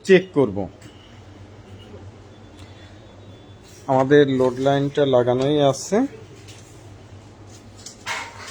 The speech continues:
তো ডিসপ্লে অনেক, আচ্ছা, এখানে একটা ব্যাটারি ভোল্ট মিটার লাগাইলে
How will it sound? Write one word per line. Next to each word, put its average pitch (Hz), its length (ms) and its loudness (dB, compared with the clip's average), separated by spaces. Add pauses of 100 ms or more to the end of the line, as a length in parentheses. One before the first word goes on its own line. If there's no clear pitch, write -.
(3250)
তো 156 220 8
ডিসপ্লে 185 400 2
অনেক, 208 260 4 (2750)
আচ্ছা, 120 320 -12 (2500)
এখানে 180 400 4
একটা 175 220 4
ব্যাটারি 147 400 6
ভোল্ট 147 360 2
মিটার 170 240 2
লাগাইলে 151 640 2